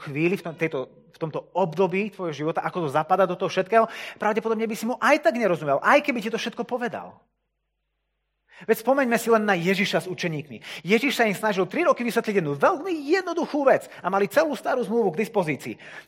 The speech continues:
Ja musím zomrieť, aby som na tretí deň stal z mŕtvych a tak porazím hriech a zlo a smrť.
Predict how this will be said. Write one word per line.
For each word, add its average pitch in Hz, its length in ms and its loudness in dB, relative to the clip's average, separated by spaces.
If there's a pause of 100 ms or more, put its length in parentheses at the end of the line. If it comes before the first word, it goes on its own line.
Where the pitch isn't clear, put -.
(160)
Ja 90 80 -12
musím 180 240 0
zomrieť, 214 480 2 (240)
aby 165 160 2
som 175 160 -2
na - 80 4
tretí 220 240 2
deň 311 80 2
stal 277 240 2
z 247 80 -2
mŕtvych 165 560 2
a 135 80 -2
tak 247 240 4
porazím 226 400 6
hriech 156 480 2 (240)
a 156 80 2
zlo 170 480 4
a - 160 -6
smrť. - 480 2